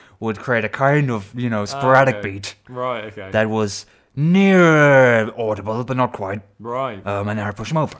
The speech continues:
Speaker 2: <laughs>
Speaker 1: So
Speaker 2: Okay, that makes a big noise, I'd imagine.
Speaker 1: A-, absolutely.
Speaker 2: Yeah.
Speaker 1: So then, you know, I got, I got into thinking, "I'll start my own band, some sort of synth, funk, folk band."
Speaker 2: Right.
Speaker 1: Um, I don't, I don't know
Speaker 2: You were
Speaker 1: how
Speaker 2: already playing the synth banjo, weren't you?
Speaker 1: Absolutely, yes.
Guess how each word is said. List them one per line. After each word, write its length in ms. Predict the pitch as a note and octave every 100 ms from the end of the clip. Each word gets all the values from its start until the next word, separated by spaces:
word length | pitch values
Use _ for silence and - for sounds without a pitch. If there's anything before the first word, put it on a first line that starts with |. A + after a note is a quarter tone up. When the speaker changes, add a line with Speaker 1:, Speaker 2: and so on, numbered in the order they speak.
| -
Speaker 2:
<laughs> 200 | - -
Speaker 1:
So 260 | E3+ F3 E3
Speaker 2:
Okay, 140 | C3
that 140 | C3 D3
makes 120 | C#3+
a 40 |
big 340 | C3+ - D3+ A#2
noise, 260 | G#2+ G#2+
I'd 80 | A2
imagine. 540 | A2+ B2+ B2 G2 A2 A2+
Speaker 1:
A-, 180 | A2 G2 -
absolutely. 600 | A2+ G#2 B2 D3+ A2 F#2+
Speaker 2:
Yeah. 260 | C3+ C3 G#2+ - - - _
Speaker 1:
So 240 | - F3+
then, 220 | F3 F3+ D#3+
you 100 | D#3+
know, 340 | D3 C#3+ C#3
I 140 | A#2+ A#2+
got, 360 | C#3+ C3+ - - _
I 60 | A#2
got 180 | C3 B2+
into 220 | B2 G#2+
thinking, 340 | A2+ A2+ G#2+
"I'll 120 | A2 A#2
start 260 | D#3 C#3+
my 100 | A#2
own 220 | A2+ A2
band, 260 | G2 F#2+ G2
some 160 | - B2
sort 140 | G2+
of 80 | F#2+
synth, 640 | - A#2 G#2+ G#2+ - - _ _
funk, 460 | - - A2 G2+ -
folk 480 | - C3 B2+ -
band." 480 | - G#2 G#2 F#2+ F2
Speaker 2:
Right. 380 | G#2 A2+ A#2+ A2
Speaker 1:
Um, 300 | G#2+ G#2+ G#2
I 80 | A#2
don't, 240 | C#3 D3
I 120 | A2 A#2+
don't 360 | D3 D3+ B2
know 200 | B2+ B2+
Speaker 2:
You 40 | A#2+
were 60 |
Speaker 1:
how 60 | G#3
Speaker 2:
already 160 | G#3+ -
playing 200 | E3 D3+
the 80 |
synth 240 | A#2 D3+ -
banjo, 460 | C#3+ E3+ A2 G2
weren't 240 | B2 E3 G2+
you? 80 | G#2
Speaker 1:
Absolutely, 540 | G#2 C#3 F3 B2 G2+
yes. 380 | C#3+ C#3 -